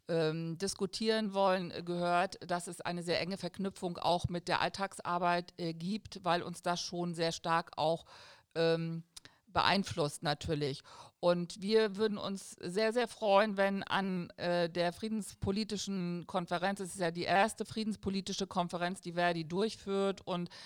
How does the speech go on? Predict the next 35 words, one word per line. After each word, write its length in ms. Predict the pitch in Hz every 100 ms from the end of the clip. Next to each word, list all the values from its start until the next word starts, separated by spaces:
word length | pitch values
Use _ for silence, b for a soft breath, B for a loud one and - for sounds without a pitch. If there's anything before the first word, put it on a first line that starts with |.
| B -
da 100 | 175
hat 220 | 196 -
auch 340 | 170 196 214
der 180 | - 196
Landesbezirksvorstand 1120 | 175 180 196 - - 196 - 196 190 175 175
Nord 340 | 180 196 214 214
sich 140 | 190
sehr 160 | 190 175
klar 540 | - 196 196 196 196
zu 180 | - 196
bekannt 480 | 180 - 196 220 196
und 100 | 170
auch 120 | 175
beschlossen 600 | 185 170 196 190 196 196
und, 400 | - 175 170 -
äh, 120 | 175
unterstützt 640 | 165 170 175 170 196 196 -
das 160 | 190
auch, 220 | - 175
dass 200 | - 175
wir 120 | 170 165
das 160 | 165
durchführen, 560 | 170 220 208 - 196 196 B B B
dass 160 | 196 -
viele 180 | 220
Kolleginnen 400 | 214 196 196 190
und 100 | 190
Kollegen 360 | - 180 175 170
teilnehmen. 480 | - 180 220 220 202
Und 120 | 180
wie 80 | 170
kann 200 | - 208
man 180 | 220 220
das? 340 | 220 220 -
Ja, 340 | - 170 196